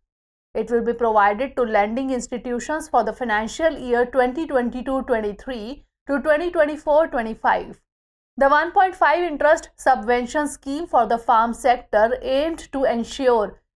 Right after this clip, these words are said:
adequate agriculture credit in the rural economy. Now, information about the interest subvention. The decision is taken amid recently increased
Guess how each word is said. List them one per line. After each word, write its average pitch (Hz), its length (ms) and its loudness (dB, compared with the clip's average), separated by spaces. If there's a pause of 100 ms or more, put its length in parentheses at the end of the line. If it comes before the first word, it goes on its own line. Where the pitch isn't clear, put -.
adequate 320 680 0
agriculture 247 720 2
credit 226 480 -2
in 233 120 -4
the 220 160 6
rural 269 320 2
economy. 190 640 -2 (580)
Now, 269 160 2
information 269 520 0
about 254 300 2
the 254 200 2
interest 254 560 0
subvention. 233 880 0 (480)
The 269 160 4
decision 302 480 0
is 349 200 -2
taken 277 420 2
amid 240 400 0
recently 247 640 -4
increased 233 640 -6